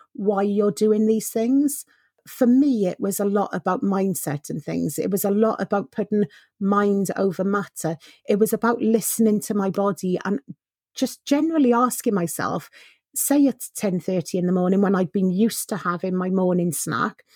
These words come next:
I had to ask myself, "Are you hungry? Why are you reaching for this snack? Are you actually hungry, or is it just your mind saying it's snack time?" And the moment you start listening to your body, so we would, um,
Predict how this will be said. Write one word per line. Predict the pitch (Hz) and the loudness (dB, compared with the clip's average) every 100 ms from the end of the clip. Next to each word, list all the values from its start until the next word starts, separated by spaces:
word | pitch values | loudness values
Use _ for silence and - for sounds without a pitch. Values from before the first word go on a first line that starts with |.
| _ _ _ - | _ _ _ -2
I | 220 | 0
had | 233 - - | 0 -2 0
to | 214 | 0
ask | 214 - | 0 -2
myself, | 214 208 208 208 - _ | -4 -2 0 0 -4 _
"Are | 214 | 0
you | 220 | 0
hungry? | 294 269 151 - _ _ _ _ _ _ _ _ _ _ _ | 2 0 0 -4 _ _ _ _ _ _ _ _ _ _ _
Why | 208 254 | 0 2
are | |
you | 294 277 247 | 4 4 2
reaching | 247 - 233 | 0 0 -4
for | 202 180 | -2 -4
this | 165 | -4
snack? | 190 156 - - | -6 -6 -6 -2
Are | 233 | 2
you | 262 | 2
actually | 247 - - 226 | 0 -4 -4 -2
hungry, | 233 220 220 262 269 | -2 -2 0 0 0
or | 202 | 2
is | 208 214 | 0 0
it | 214 | -2
just | 214 - | -4 -2
your | - | 0
mind | 208 202 202 202 | 2 2 0 -2
saying | - 190 190 | -2 -2 -2
it's | 196 - | -4 -2
snack | 247 240 _ | -2 -2 _
time?" | - 117 - 156 _ _ _ _ | -10 -8 -8 -10 _ _ _ _
And | 226 247 | 2 4
the | |
moment | 247 285 311 330 294 330 | 4 4 4 2 0 -2
you | |
start | - - 233 - | -4 -4 -4 0
listening | 220 - - 254 247 | -2 -2 0 2 2
to | - 226 | 0 0
your | 214 | 0
body, | - 202 - 170 | 2 0 -2 -4
so | - 202 - - - | -2 -2 -4 -14 0
we | 233 | 2
would, | 226 233 - | 2 0 -2
um, | 233 214 208 208 | 0 0 0 -2